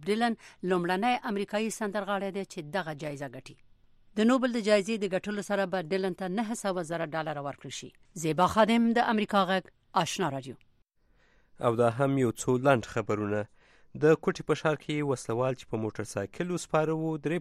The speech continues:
Speaker 2: پاکستاني ملیشې وژلي دي. جماعت الاحرار چې د پاکستاني طالبان نه یوه جوړه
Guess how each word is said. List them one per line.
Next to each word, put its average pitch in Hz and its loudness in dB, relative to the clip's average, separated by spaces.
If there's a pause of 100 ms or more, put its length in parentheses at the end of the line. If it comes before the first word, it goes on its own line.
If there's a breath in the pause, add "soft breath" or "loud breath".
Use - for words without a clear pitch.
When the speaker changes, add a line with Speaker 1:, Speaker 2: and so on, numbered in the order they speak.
Speaker 2:
پاکستاني 123 -4
ملیشې 139 0
وژلي 104 -6
دي. 90 -10 (800 soft breath)
جماعت 165 4
الاحرار 151 4
چې - -14
د 127 -2
پاکستاني 117 -6
طالبان 123 -2
نه 151 2
یوه 131 2
جوړه 107 -2